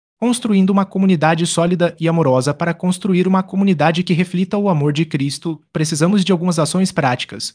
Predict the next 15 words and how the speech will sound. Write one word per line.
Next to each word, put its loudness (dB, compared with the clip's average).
Ação. -2
Oração 0
em -2
grupo. -2
Reunir-se 2
para 0
orar 2
fortalece -2
os -4
laços. -4
Ação. -2
Estudos -2
bíblicos. -2
Aprender 0
juntos, -4